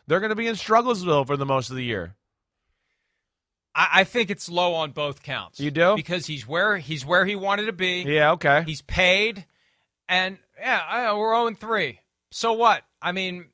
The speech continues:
Speaker 2: I'm frustrated and angry by the team, but my personal situation is still better. I'm with the guy that I wanted to play with, assuming Carr will be there next year. Who knows? <laughs> The way things are going, who knows?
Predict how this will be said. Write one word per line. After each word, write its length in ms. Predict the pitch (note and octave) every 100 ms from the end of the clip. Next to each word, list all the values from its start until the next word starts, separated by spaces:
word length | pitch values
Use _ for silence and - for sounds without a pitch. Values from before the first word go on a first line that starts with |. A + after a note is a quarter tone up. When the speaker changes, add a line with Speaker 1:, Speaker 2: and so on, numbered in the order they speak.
| _
Speaker 2:
I'm 140 | F3+ E3+
frustrated 500 | A#3+ A#3 - G#3+ F#3
and 80 |
angry 280 | G3 G#3 G3
by 200 | E3+ F3
the 60 | E3
team, 360 | - A#3+ G3+
but 140 | E3+ D#3+
my 120 | E3
personal 520 | - G#3+ G3+ G#3 G3
situation 640 | - F#3+ - F3 F3 - D#3+
is 80 |
still 260 | - - D#3+
better. 380 | A#2 D#3 C#3+ C3+
I'm 100 | C#3+
with 160 | D3+
the 80 | -
guy 240 | C3+ E3 F3+
that 120 | F#3
I 80 | F3+
wanted 260 | E3+ F3
to 60 | D#3+
play 300 | - E3+ D#3+
with, 360 | D3+ D3+ C#3+ _ _ -
assuming 360 | C#3+ E3 C#3
Carr 260 | A#2+ D3+ D3
will 80 | C3
be 160 | A#2
there 160 | A2+ A2+
next 340 | A2 A2 -
year. 160 | A2 A2
Who 140 | B2
knows? 340 | A#2+ G#2 A2+ - - -
<laughs> 240 | _ -
The 100 | C3+
way 160 | D3 C#3+
things 200 | C#3 B2
are 60 |
going, 260 | B2 B2+ A#2+
who 160 | B2
knows? 280 | B2 C3 A2